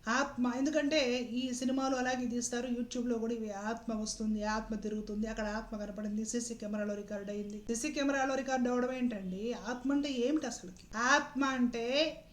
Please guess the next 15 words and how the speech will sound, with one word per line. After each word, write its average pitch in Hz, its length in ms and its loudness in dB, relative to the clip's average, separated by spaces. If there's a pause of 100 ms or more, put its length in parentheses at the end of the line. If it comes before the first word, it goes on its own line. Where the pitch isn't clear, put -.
(260)
ఈ 247 80 0
పాంచభౌతికమైన 269 1040 0
నశ్వరమైన 262 680 0
శరీరము 277 760 2
కాకుండా 294 600 6
ఏదైతే 269 560 4
ఉందో 262 520 4 (140)
అది 240 240 8
నువ్వు, 247 440 2
అది 240 280 4
ఆత్మ. 208 540 -8 (160)
ఎంత 247 200 4
పవిత్రమైనదో, 254 1200 4
నిత్యమైనదో, 247 720 2
శాశ్వతమైనదో, 247 920 0